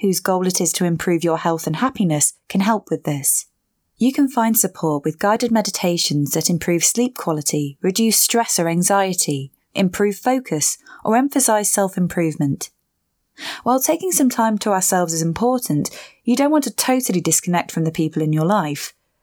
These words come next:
According to Mindwise Innovations, a non-profit focused on behavioral health solutions, connecting with others can improve your quality of life, boost your mental health, and help you live longer.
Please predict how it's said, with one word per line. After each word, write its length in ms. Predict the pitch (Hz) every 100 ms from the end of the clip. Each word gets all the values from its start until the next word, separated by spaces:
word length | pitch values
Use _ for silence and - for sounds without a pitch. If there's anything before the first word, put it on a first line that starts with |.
| _ _ _ -
According 400 | - 294 302 269
to 100 | 233
Mindwise 600 | 226 240 233 175 156 160
Innovations, 800 | 160 185 208 190 156 143 139 - - -
a 80 | 180
non-profit 760 | 175 165 165 240 - 165 -
focused 340 | 170 156 156 165
on 120 | 156
behavioral 500 | - 175 165 160 156
health 260 | 233 233
solutions, 800 | - 180 151 143 147 143 143 - _ _ _ _
connecting 440 | - 269 339 - 320
with 140 | 294
others 340 | 190 156 147 -
can 160 | 175
improve 380 | 180 180 175 170
your 120 | 185
quality 400 | 180 160 151 -
of 80 | 156
life, 460 | 185 220 151 139 - _ _ _ -
boost 260 | 247 -
your 120 | 220
mental 340 | 185 170 170 175
health, 360 | 220 180 143 -
and 100 | 185
help 240 | 185 175
you 80 | 175
live 240 | 165 214 170
longer. 460 | 151 147 143 139